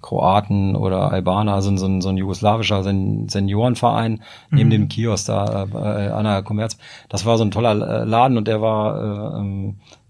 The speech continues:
Speaker 1: äh, also da war so ein Seniorenverein drin, wie so ein türkischer Seniorenverein, da haben die den ganzen Tag so Karten gespielt und so. Und der war dann, äh, jetzt, äh, Anfang des Jahres irgendwie vakant und dann bin ich da auch hin, hab mir das angeguckt.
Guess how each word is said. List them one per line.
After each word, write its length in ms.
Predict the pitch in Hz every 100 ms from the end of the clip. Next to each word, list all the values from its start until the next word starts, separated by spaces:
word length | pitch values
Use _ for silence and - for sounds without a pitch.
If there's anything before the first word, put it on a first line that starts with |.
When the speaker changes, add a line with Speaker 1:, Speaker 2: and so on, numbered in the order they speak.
| -
Speaker 1:
äh, 140 | -
also 260 | - 101 101
da 120 | 101
war 100 | 110
so 60 |
ein 60 | 107
Seniorenverein 680 | 107 104 123 143 123 127 131
drin, 440 | 131 139 131 - 131 156 131
wie 80 | 110
so 80 | 107
ein 80 | 101
türkischer 340 | 113 127 117
Seniorenverein, 640 | 117 117 123 123 120 120 117
da 80 |
haben 80 | 110
die 60 | 107
den 80 | 107
ganzen 180 | 104
Tag 140 | 104 98
so 100 | 107
Karten 280 | 110 110 127
gespielt 260 | - 127
und 60 | 110
so. 120 | 117 - - - -
Und 100 | 107
der 120 | 123
war 120 | 123
dann, 260 | 117 113 117
äh, 160 | 123
jetzt, 220 | 117 -
äh, 1300 | 127 113 110 120 123 120 107 - 127 123 - 117 -
Anfang 340 | 98 117 120 113
des 140 | 117
Jahres 280 | 117 127 120
irgendwie 240 | 127 120
vakant 420 | 123 113 123 156
und 40 | 135
dann 100 | 123
bin 60 |
ich 80 | 123
da 100 | -
auch 180 | 120 110
hin, 140 | 139
hab 120 | 139 120
mir 80 |
das 120 | 117 -
angeguckt. 460 | 139 143 147 -